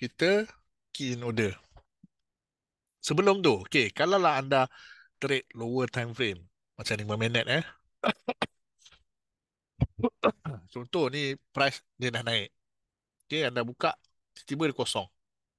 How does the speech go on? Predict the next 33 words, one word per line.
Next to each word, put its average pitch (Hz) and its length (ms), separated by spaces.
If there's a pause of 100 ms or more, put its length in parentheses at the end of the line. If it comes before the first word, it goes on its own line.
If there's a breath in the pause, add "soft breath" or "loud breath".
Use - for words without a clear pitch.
(1000)
Alamak, 90 400 (540 loud breath)
jenuh 135 280
nak 127 160
cari 131 280
kan, 120 120
kat - 240
mana, 117 240
kat 90 160
mana, 113 240
kat 85 160
mana. 104 220 (960 loud breath)
Ah, 92 320
sebab 98 240
dia 107 80 (100)
dah - 60
pergi-pergi 110 500 (140)
kan. 98 60 (180)
So, - 400 (320)
cara 170 320
yang 143 80
mudah, 156 480
anda 131 80
tekan 135 320
balik 127 240
ni. 113 160 (420)
Yang 117 220
dekat - 160
bawah 131 240
ni, 165 160
nama 131 240
dia 139 160
rescale 123 480
chart. - 260